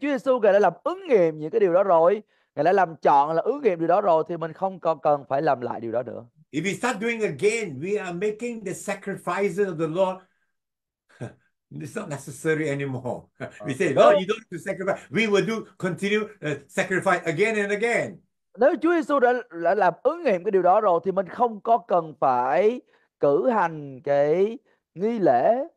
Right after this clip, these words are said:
Speaker 1: hay là dâng tế lễ kiểu đó nữa. Bởi vì nếu mình cứ dâng sinh tế cái kiểu đó từ năm này qua năm khác thì mình có ý mình muốn nói rằng là, "Ờ,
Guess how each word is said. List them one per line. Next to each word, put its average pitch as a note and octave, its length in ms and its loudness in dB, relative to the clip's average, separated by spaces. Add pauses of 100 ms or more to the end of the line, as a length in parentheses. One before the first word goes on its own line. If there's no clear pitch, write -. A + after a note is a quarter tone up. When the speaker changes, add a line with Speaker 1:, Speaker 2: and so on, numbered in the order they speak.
(100)
Speaker 1:
hay F3+ 180 0
là D#3+ 100 2
dâng F#3 280 -4
tế A#3 120 2
lễ E3 200 4
kiểu F3+ 160 -6
đó G3+ 120 0
nữa. F3 340 -2
Bởi C#4+ 120 2
vì C4+ 100 0
nếu D#4+ 280 4
mình B3 140 -2
cứ D#4+ 100 -2
dâng C4+ 340 2
sinh C#4+ 240 -6
tế C#4 260 4
cái C#4 120 -6
kiểu F#3 220 -2
đó G3 200 4
từ F#3 180 -2
năm F#3+ 180 -2
này E3+ 140 0
qua F3 140 2
năm E3 100 2
khác G#3 300 0 (300)
thì E3 120 -2
mình D#3 600 -4
có F#3 80 0
ý A3+ 320 2
mình F#3+ 140 -4
muốn F3+ 140 -8
nói F#3 160 2
rằng F#3 180 -2
là, C3+ 80 -2
"Ờ, C3 260 0